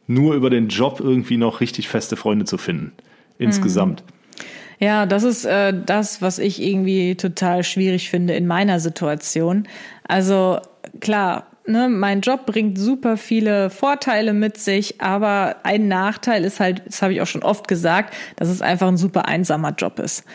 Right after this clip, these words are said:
Speaker 2: Ne? Wie gesagt, ich arbeite von zu Hause, ich habe keine Kollegen in dem Sinne. Ich, äh, ja, kommuniziere eigentlich nur online. <laughs> Und ja, da haben sich natürlich auch die ganzen Freundschaften, die man so früher aus der Schule hatte,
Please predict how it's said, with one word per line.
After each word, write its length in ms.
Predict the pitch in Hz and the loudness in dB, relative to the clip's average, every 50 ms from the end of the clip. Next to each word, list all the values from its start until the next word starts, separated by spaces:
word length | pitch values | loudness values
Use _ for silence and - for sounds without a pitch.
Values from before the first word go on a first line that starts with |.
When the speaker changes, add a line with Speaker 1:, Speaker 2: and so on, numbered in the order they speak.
| - - - - | -20 -20 -10 -4
Speaker 2:
Ne? 320 | - 170 180 208 208 - - - | 0 2 2 2 2 0 -2 -4
Wie 160 | 180 196 202 | -2 0 0
gesagt, 260 | 180 180 180 170 - | 2 2 0 0 -2
ich 160 | 185 170 - | -2 -2 -2
arbeite 300 | - 202 196 190 180 170 | 0 0 0 0 0 -2
von 180 | - - 185 180 | -2 -2 -2 0
zu 180 | - - 196 175 | 0 0 0 2
Hause, 580 | 220 226 226 233 233 202 202 208 202 202 190 170 | 2 4 4 2 2 2 2 2 2 2 0 0
ich 160 | 196 - - | -2 -2 -4
habe 340 | 180 170 - - - - 202 | -4 -4 -6 -8 -8 -8 -8
keine 320 | - - 214 190 185 185 | -4 -4 -2 0 0 -2
Kollegen 540 | 180 - 214 202 202 240 262 269 240 240 - | -2 0 0 2 2 2 2 2 2 0 0
in 180 | 156 220 214 | 0 0 0
dem 260 | 185 196 202 202 208 214 | 2 2 2 2 2 0
Sinne. 540 | 185 180 196 208 214 202 202 202 202 208 202 - - - - - - _ _ - | 0 0 0 0 2 2 0 0 0 -2 -4 -8 -14 -20 -20 -20 -20 _ _ -6
Ich, 360 | - 196 202 180 - - - - | -2 0 0 0 -2 -4 -4 -2
äh, 480 | 185 190 185 180 180 180 175 123 170 | -2 0 0 0 0 0 0 0 0
ja, 180 | 185 170 151 151 | 0 0 -2 -2
kommuniziere 800 | - - 214 202 208 196 190 180 185 - - 233 226 214 196 196 | -2 -2 0 0 0 0 -2 -2 -4 -4 -2 0 0 0 0 -2
eigentlich 380 | - - 196 190 190 185 170 | -2 -2 -2 -2 0 0 0
nur 180 | 190 190 180 - | 0 0 0 0
online. 600 | - 214 233 233 226 220 220 220 214 220 247 262 285 277 - - 320 311 - - 403 - - 381 | 0 0 0 2 0 0 0 0 2 2 2 2 2 2 0 -2 -2 0 0 -2 -4 -2 -4 -4
<laughs> 480 | 453 480 466 453 440 - 381 330 - | -2 -2 -2 -2 -2 -4 -4 -6 -4
Und 500 | - - 233 233 226 220 226 226 - - - - - - - | -2 0 0 2 2 2 2 0 -2 -6 -10 -16 -18 -16 -10
ja, 320 | - 202 247 294 311 220 | -6 -2 -2 0 0 0
da 160 | 190 202 202 202 | 0 0 0 2
haben 160 | 220 233 240 | 2 2 2
sich 160 | 220 233 220 | 0 0 0
natürlich 480 | 240 226 214 202 226 226 233 233 226 - | 0 0 0 0 2 2 2 2 2 2
auch 160 | - 226 226 | 2 2 0
die 140 | 202 220 190 | 0 0 0
ganzen 320 | 202 214 214 208 214 202 | 0 0 0 0 -2 -2
Freundschaften, 680 | - - 185 190 233 247 - 269 262 254 254 - 226 | 0 0 0 0 2 2 2 2 0 0 0 0 0
die 80 | 202 208 | 0 2
man 220 | 202 202 196 190 | 2 2 0 0
so 100 | 190 190 | 0 -2
früher 480 | 180 - - - 220 233 247 220 196 165 | -4 -4 -2 0 2 4 4 2 2 2
aus 160 | 185 190 - | 0 0 0
der 100 | - 190 | -2 -2
Schule 400 | 185 - - 226 240 247 233 233 | -2 -2 0 0 2 2 2 2
hatte, 380 | 226 226 220 - 220 214 226 | 2 2 2 2 2 2 0